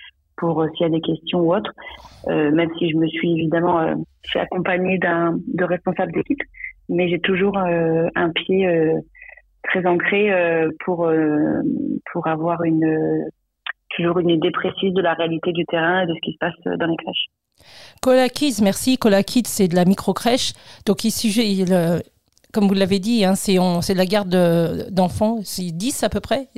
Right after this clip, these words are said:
Speaker 2: dix enfants qui sont gardés toute la journée avec un projet pédagogique derrière. Est-ce que vous avez l'impression que de crèche en crèche, euh, ce projet pédagogique, ben, évolue,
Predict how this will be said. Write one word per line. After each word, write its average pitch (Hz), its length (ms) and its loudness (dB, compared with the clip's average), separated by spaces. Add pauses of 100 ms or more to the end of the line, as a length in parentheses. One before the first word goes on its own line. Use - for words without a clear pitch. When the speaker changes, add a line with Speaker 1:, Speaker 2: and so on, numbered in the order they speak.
(100)
Speaker 2:
dix 208 260 -2
enfants 240 280 2
qui 226 160 -6
sont 202 160 -2
gardés 202 260 0
toute 196 180 -6
la 208 80 4
journée 208 360 2 (400)
avec 196 240 0
un 202 80 4
projet 240 320 2
pédagogique 214 540 0
derrière. 214 420 0 (480)
Est-ce 214 200 0
que 294 260 2
vous 226 180 0
avez 220 140 4
l'impression 220 520 2
que 214 200 2
de 185 160 2
crèche - 280 -2
en 208 80 4
crèche, 226 440 -2 (440)
euh, 196 160 4
ce - 140 -2
projet 208 380 -2
pédagogique, 196 680 0
ben, 180 240 0
évolue, 220 440 2